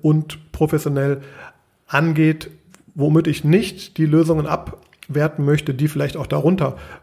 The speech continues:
möglich sind. Denn es mag auch den ambitionierten Webdesigner geben, der sagt, ich bin am Anfang meiner Karriere, ich mache eine schöne und tolle Webseite für dreitausend Euro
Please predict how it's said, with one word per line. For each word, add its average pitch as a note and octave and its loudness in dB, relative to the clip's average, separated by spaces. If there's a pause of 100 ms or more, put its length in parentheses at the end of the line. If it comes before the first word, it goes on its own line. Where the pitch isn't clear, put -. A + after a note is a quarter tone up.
möglich C#3 0
sind. C3 -4
Denn C#3+ -2
es D3+ -4
mag D3+ 0
auch E3 -2
den D3+ 2 (340)
ambitionierten E3 2
Webdesigner D#3 0
geben, D3 0
der C#3 0
sagt, C#3+ -2
ich - -4
bin D3+ 0
am D3 -4
Anfang D#3 0
meiner D3 2
Karriere, D3 0 (280)
ich - -4
mache D3 0
eine C#3+ 0
schöne D#3 2
und C#3+ -4
tolle D3+ 2
Webseite D3 -2
für C3+ -4
dreitausend C#3 -4
Euro D#3+ 4